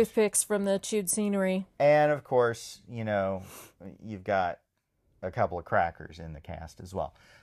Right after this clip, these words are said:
Speaker 2: So, there's, uh, a lot of, uh, there's, there's a lot going against this movie. However, it is pleasant enough. E-, E-, Eddie Murphy, you know,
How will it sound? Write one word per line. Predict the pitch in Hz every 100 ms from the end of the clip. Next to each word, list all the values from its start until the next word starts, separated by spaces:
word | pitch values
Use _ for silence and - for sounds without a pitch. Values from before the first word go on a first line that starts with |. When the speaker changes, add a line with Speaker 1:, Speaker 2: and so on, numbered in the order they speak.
| -
Speaker 2:
So, | - 233 160 120 - _ _ 147
there's, | 151 147 143 - -
uh, | 135 131 -
a | 127
lot | 131 139 156
of, | 147 131 - - -
uh, | 127 120 117 113 127
there's, | 131 127 113
there's | - 139 139 147
a | 147
lot | 143 175 202 - -
going | 147 147 151 143
against | 127 113 92 -
this | 85 -
movie. | 92 82 82 85
However, | 110 123 123 113 98 87 90 -
it | 113 113
is | 113 - -
pleasant | - 135 139 147
enough. | 147 151 151 147 - _ _ _ _ _ -
E-, |
E-, | 123 117 113 110 - 92 107 -
Eddie | 117 117 123
Murphy, | 117 117 120 - 120 120 113
you | 113
know, | 107 101 104 85